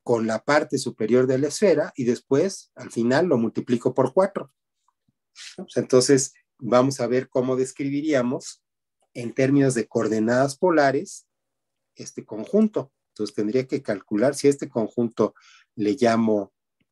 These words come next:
D, quiero calcular la integral sobre D de la función f, que es la raíz cuadrada de cuatro menos x cuadrada menos y cuadrada.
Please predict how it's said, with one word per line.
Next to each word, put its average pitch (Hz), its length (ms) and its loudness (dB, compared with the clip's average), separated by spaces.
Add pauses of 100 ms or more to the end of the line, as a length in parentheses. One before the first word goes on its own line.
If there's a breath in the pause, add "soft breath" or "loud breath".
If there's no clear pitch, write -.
(460)
D, 139 380 0 (1000)
quiero 123 240 2
calcular 110 500 -4
la 110 80 -4
integral 120 680 0 (560)
sobre 98 480 -2
D 143 340 2 (760)
de 107 220 -2
la 104 160 -4
función 123 460 -2
f, 214 280 -2
que 117 140 0
es 120 120 -2
la 107 120 0
raíz 101 420 -8
cuadrada 165 600 4 (640)
de 98 160 -10
cuatro 131 520 2
menos 95 540 -8
x 127 360 -2
cuadrada 127 540 4
menos 98 400 -4
y 110 100 2
cuadrada. 180 500 0